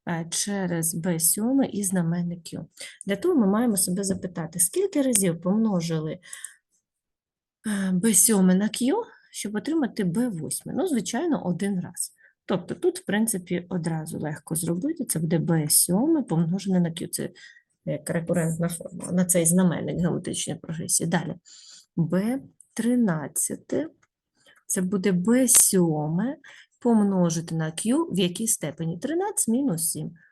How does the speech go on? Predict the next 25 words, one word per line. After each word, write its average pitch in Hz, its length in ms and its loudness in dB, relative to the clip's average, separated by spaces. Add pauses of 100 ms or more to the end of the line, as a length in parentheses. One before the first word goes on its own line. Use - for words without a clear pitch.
(140)
в 185 120 -6
шостій 254 440 -2
степені. - 540 -2 (1000)
Ну 240 200 -2
і 190 100 -2
Б 170 420 -4 (440)
шістдесяте, - 1400 -2 (280)
то 202 120 -4
буде 185 280 2
Б 175 520 0
сьоме 180 580 0
помножити 208 640 -4
на 180 160 0
Q 202 340 -2
в - 120 -8
п'ятдесят 185 840 -2 (360)
третій 165 380 -6
степені. - 460 -4
Шістдесят 175 580 -2
мінус 180 400 -2 (300)
сім. - 440 2 (880)
Це 180 220 -2
ось 175 220 2
за 185 280 -2
цією, 170 680 -4